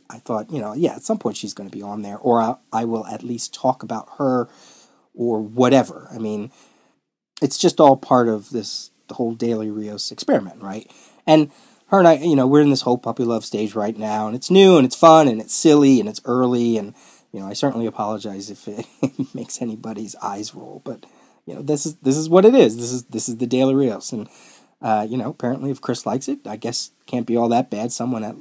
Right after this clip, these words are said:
is appreciative of it, and I'm just trying to be honest, you know, just trying to be honest, and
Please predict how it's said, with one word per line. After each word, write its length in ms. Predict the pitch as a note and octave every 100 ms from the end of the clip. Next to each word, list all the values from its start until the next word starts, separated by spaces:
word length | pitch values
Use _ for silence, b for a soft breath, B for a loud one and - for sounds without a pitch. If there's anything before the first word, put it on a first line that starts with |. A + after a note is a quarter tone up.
| -
is 360 | A2+ A#2 - -
appreciative 540 | - - D#3+ - C3+ A#2
of 160 | A2+
it, 140 | A2+ b b b b -
and 140 | C#3+
I'm 100 | D#3
just 180 | E3 -
trying 260 | G#3 F#3 F3+
to 60 |
be 120 | D3+
honest, 420 | A2+ G2 - - -
you 140 | A#2+ G#2+
know, 200 | G#2+ C3 _
just 160 | - C#3+
trying 140 | D#3
to 60 | D3
be 100 | C3+
honest, 340 | B2 B2 -
and 160 | A2+